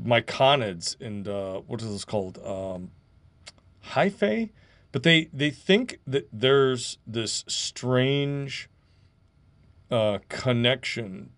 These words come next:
between the, the small little strands from mold that go between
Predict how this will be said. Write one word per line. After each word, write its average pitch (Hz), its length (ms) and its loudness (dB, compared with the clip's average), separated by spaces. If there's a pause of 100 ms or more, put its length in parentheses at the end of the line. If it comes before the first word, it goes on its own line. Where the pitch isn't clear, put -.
between 127 840 0 (1000)
the, 104 460 0
the 107 120 -6
small 135 800 2
little 127 680 2
strands 120 1160 0
from 104 500 -6
mold 113 580 0 (920)
that 113 260 -4
go 127 280 6
between 123 880 -2